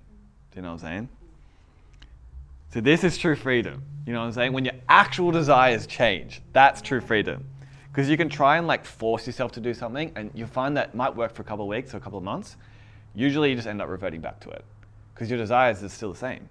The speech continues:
And eventually, you just, you always do what you want to do. You can't help but do what you want to do in,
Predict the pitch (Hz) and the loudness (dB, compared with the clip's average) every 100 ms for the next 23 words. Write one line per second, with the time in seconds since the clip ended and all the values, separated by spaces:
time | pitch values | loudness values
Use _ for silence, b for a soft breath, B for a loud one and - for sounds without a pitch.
0 | - 101 98 113 113 - 117 135 143 143 | -18 -12 -8 -8 -10 -8 -6 -4 -6 -2
1 | 147 143 175 170 151 139 104 95 92 90 | 0 2 0 0 -4 -4 -8 -8 -8 -10
2 | 90 - - - - 110 143 143 120 104 | -12 -14 -16 -18 -14 -10 -8 -6 -6 -8
3 | 90 95 78 80 80 65 - - - - | -8 -8 -10 -12 -14 -16 -16 -20 -20 -20
4 | - 87 | -20 -20